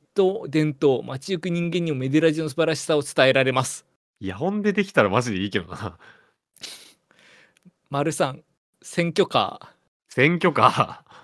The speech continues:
Speaker 2: ー。
Speaker 1: 道路使用許可を提出、かっこ三千ぐらい出せば、ガンガンに音を鳴らしながら街宣車を回せるそうです。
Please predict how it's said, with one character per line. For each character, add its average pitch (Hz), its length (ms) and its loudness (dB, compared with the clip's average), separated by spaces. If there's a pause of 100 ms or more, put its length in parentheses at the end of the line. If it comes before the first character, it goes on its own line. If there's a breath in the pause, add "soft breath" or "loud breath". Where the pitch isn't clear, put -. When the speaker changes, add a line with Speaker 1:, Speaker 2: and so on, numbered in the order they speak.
(460 soft breath)
Speaker 2:
ー。 170 60 -14
Speaker 1:
道 185 240 6
路 202 60 4
使 - 160 0
用 190 100 4
許 - 160 -6
可 190 100 0
を 151 60 4
提 143 200 -2
出、 135 120 -12
か 180 120 -6
っ - 20 -8
こ - 100 -18
三 156 220 -4
千 170 200 0
ぐ 156 120 -2
ら 120 100 4
い - 100 -8 (180)
出 143 100 -2
せ 135 120 -6
ば、 101 200 -6 (260 soft breath)
ガ 156 100 2
ン 180 140 -2
ガ 202 100 2
ン 185 60 -2
に 185 80 -2
音 185 160 2
を 165 40 2
鳴 147 140 4
ら 151 80 2
し 165 80 -4
な 156 80 2
が 147 100 2
ら 143 60 0
街 151 260 4
宣 175 220 0
車 156 160 2
を 127 60 0
回 139 220 0
せ 170 120 -8
る 165 60 -10
そ 156 140 -2
う 110 40 -4
で 123 100 -10
す。 - 180 -20